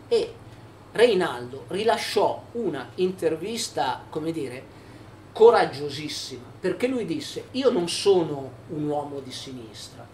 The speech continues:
io sono un uomo del popolo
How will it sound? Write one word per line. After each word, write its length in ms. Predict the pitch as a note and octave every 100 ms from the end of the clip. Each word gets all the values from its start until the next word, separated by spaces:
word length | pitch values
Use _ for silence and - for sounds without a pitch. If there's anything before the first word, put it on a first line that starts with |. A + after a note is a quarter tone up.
| - - -
io 180 | B3+ B3+
sono 300 | - F3 D#3
un 100 | D#3
uomo 300 | E3+ F3+ D#3+
del 180 | C#3 C3 -
popolo 640 | A#2+ A#2 - B2+ C#3 -